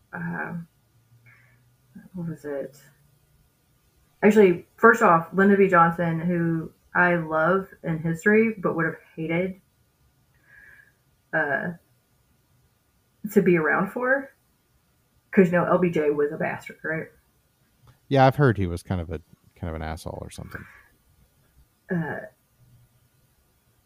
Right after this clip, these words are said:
Speaker 1: he, at some point, one of his staffers took a note. When he was campaigning,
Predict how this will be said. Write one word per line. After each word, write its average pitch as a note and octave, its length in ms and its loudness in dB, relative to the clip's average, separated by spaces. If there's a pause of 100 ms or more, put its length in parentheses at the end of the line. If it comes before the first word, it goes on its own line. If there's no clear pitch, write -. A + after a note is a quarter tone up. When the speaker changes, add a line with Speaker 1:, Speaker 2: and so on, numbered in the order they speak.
(760)
Speaker 1:
he, B3+ 580 -2 (500)
at - 200 -10
some G#3+ 300 2
point, G3 320 0
one F3 120 2
of F3 80 0
his F3 180 -2
staffers E3+ 600 -2 (120)
took F3 220 -10
a F3 60 -6
note. E3 320 -4 (1500)
When G3 200 2
he G3+ 140 0
was F3+ 240 -2
campaigning, E3+ 760 -4